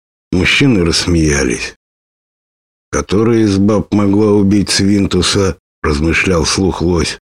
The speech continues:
«Легче сказать, какая не могла. Жена и та сейчас радуется», — отозвался Завер. «А кто из баб умеет стрелять из арбалета?»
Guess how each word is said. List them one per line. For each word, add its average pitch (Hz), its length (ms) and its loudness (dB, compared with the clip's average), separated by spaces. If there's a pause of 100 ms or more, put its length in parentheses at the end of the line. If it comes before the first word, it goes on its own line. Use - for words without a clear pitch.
(380)
«Легче 101 480 0
сказать, 104 640 0 (120)
какая 107 480 0
не 113 100 2
могла. 92 800 0 (560)
Жена 120 640 0 (200)
и 123 120 2
та 104 240 2
сейчас 98 560 0
радуется», — 80 760 0 (260)
отозвался 87 720 -2
Завер. 82 500 -2 (720)
«А 92 140 -4
кто 143 260 0
из 92 180 2
баб 85 380 0 (220)
умеет 101 400 0
стрелять 101 560 0
из 82 120 0
арбалета?» 90 800 0